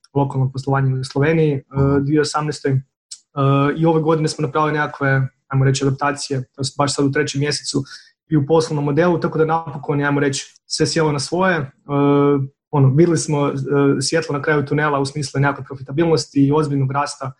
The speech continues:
što je u konačnici, ono, razlog zašto se mi bavimo poduzetništvom, da u jednom trenu dobijemo nekakav, ono, financijski profit i u tom trenu je došla ova cijela famozna situacija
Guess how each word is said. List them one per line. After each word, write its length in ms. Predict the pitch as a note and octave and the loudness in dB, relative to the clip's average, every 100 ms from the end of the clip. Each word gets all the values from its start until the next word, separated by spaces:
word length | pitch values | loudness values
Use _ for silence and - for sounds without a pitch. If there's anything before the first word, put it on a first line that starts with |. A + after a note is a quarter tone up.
| _ _ | _ _
što 180 | - C#3 | -2 0
je 60 | |
u 40 | C3+ | 0
konačnici, 480 | C#3 C3+ B2+ - | 0 0 -2 0
ono, 160 | C3+ C3 | 4 4
razlog 300 | B2+ C3+ B2 | 2 -2 -4
zašto 220 | C3+ C3+ | -4 -6
se 140 | C3 C3+ | 0 2
mi 100 | C3+ | 4
bavimo 240 | C3+ B2+ - | 2 0 0
poduzetništvom, 580 | D3 D3+ C#3+ C3+ C#3 | 2 2 0 -2 2
da 60 | C3+ | 2
u 20 | |
jednom 180 | C#3+ C#3 | 2 0
trenu 260 | D3 C#3+ C#3 | -2 0 2
dobijemo 360 | C#3+ C3+ C3 | 2 2 -2
nekakav, 400 | C3 C3+ C3+ B2+ | -2 -4 -4 -4
ono, 160 | C3+ C3 | -2 0
financijski 500 | - C#3+ D3 - - C3 | 0 0 0 -4 -8 -12
profit 280 | C3 G3 A3+ - _ _ | -2 0 0 -4 _ _
i 120 | E3+ | 0
u 120 | E3 - | 2 2
tom 200 | E3+ E3+ | -2 0
trenu 400 | D#3+ D#3+ D#3+ D3+ | 0 2 2 0
je 480 | D3 C#3+ C#3 C#3 | 2 2 2 0
došla 540 | C#3 C#3+ C#3 C3+ C3+ C3+ | 2 0 0 -2 -2 0
ova 200 | C3+ C3+ | -2 -2
cijela 280 | C3+ C#3 C3+ | -2 -2 -2
famozna 320 | D3 D3 C3 | -2 2 2
situacija 640 | C3+ - E3+ F3 D#3+ C#3 | 0 0 0 0 -2 -4